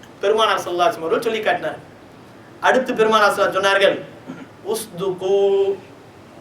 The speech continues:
இதா ஹத்தஸ்தும், நீங்கள் பேசினால் உண்மையை பேசுங்கள், பேசினால் உண்மையை பேசுங்கள்."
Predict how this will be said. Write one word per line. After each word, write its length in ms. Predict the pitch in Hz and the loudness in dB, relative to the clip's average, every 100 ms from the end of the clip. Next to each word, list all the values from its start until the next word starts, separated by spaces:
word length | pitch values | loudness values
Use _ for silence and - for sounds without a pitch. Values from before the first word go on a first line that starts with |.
| - - - - - - - - | -20 -20 -20 -20 -20 -20 -20 -12
இதா 260 | 190 202 214 214 | 0 4 4 4
ஹத்தஸ்தும், 920 | 214 - - 202 190 - 202 196 196 196 - - - - - - - | 2 -2 2 2 2 2 2 2 -2 -8 -14 -20 -20 -20 -20 -20 -16
நீங்கள் 300 | - 190 185 | -10 -4 -4
பேசினால் 760 | 170 185 226 220 185 220 330 339 - - - - - - - | -2 -2 -2 0 2 4 4 2 -8 -18 -20 -20 -20 -20 -6
உண்மையை 500 | 202 220 190 175 226 | -4 -4 -4 -2 -4
பேசுங்கள், 840 | 151 180 170 165 165 165 160 147 - - - - - - - - | -4 -6 -6 -2 0 0 -2 -6 -10 -16 -20 -20 -20 -20 -20 -4
பேசினால் 680 | 208 226 247 247 349 403 - - - - - | 0 0 2 4 4 4 -2 -12 -20 -20 -6
உண்மையை 560 | 254 339 349 349 339 | -2 2 4 6 4
பேசுங்கள்." 880 | - 330 311 320 311 302 302 - - | 4 2 2 2 4 4 4 2 0